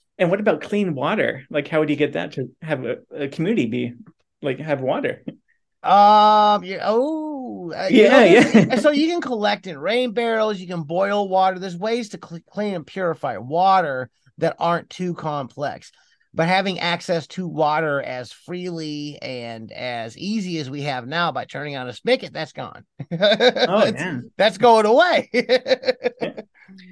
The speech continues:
Speaker 1: Well, but then it's interesting, and they do have, like, the Severn City Airport, <laughs> which is then renamed, you know, the Museum of Civilization. And, like, they have, like, solar panels, and they have these large batteries for airplanes.
Speaker 2: Mm-hmm.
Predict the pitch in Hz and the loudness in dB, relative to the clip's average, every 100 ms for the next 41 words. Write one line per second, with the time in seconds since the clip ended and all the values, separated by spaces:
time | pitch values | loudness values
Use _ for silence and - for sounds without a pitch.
0 | 185 190 262 170 233 277 403 330 226 285 | -8 -4 -4 0 2 2 0 -2 0 0
1 | 311 294 190 - 196 180 175 165 185 185 | 2 0 -2 -4 -6 -2 0 0 2 0
2 | 180 165 147 147 139 202 202 196 165 190 | 0 0 0 -2 -2 0 0 0 -2 -2
3 | 165 156 - 156 143 - 117 - - 165 | -2 -4 0 0 0 -2 -4 -4 -2 0
4 | 151 160 143 - 156 151 123 156 143 143 | 2 2 2 -2 -2 -2 0 0 2 2
5 | 151 143 127 131 123 127 127 147 139 156 | 2 0 -2 -2 -2 -2 0 -2 -2 -2
6 | 139 139 139 131 127 135 131 120 - 160 | -2 -4 -6 -4 -4 -4 -6 -12 -16 -14
7 | - 160 156 143 - _ _ - 156 233 | -4 0 2 0 -8 _ _ -6 2 2
8 | 262 247 180 170 147 - 190 226 254 240 | 2 -2 -2 -2 -2 -2 0 2 2 0
9 | 226 220 240 233 175 160 160 151 143 143 | -2 -2 -2 -4 -4 -4 -2 -2 -2 -2
10 | 175 170 165 160 160 156 139 151 127 214 | -2 0 0 0 0 0 -2 -4 -2 0
11 | 285 - 113 123 170 - 110 135 | 0 -2 -6 -6 -10 -14 -12 -10